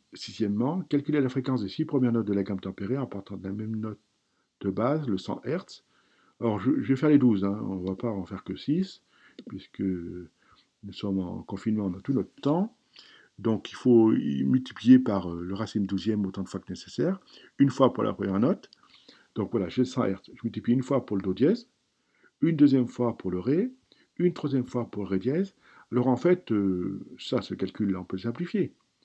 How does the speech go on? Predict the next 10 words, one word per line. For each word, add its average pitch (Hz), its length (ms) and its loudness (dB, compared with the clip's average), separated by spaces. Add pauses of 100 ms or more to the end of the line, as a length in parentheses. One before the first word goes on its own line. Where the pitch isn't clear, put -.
(420)
Hein, 117 140 -10 (180)
parce 98 160 -8
qu'en 98 160 -4
fait, - 260 -2
c'est 101 240 -2
un 98 120 0
deux, 120 500 6
un 113 80 -8
douzième, 143 600 2
mais 107 480 0